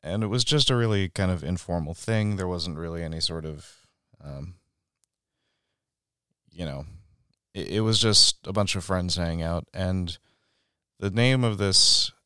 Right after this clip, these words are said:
series came from the fact that Guillermo sort of, you know, self-effacingly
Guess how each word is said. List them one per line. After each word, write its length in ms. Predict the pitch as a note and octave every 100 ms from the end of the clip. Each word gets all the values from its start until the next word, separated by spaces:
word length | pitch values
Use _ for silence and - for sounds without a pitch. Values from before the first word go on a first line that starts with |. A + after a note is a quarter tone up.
| _ _ _ -
series 720 | - F#2 F2 E2 D2 - -
came 240 | - F#2+ F2+
from 120 | F2
the 80 | E2+
fact 300 | F2 E2+ -
that 120 | E2
Guillermo 540 | F2+ F2+ F2+ F2 E2+
sort 260 | E2 - F2
of, 420 | E2+ D#2+ - - - - - _
you 120 | -
know, 160 | D#2+ F2
self-effacingly 1080 | - G#2+ F#2+ E2+ D#2+ F2 F2 - F2+ E2+ E2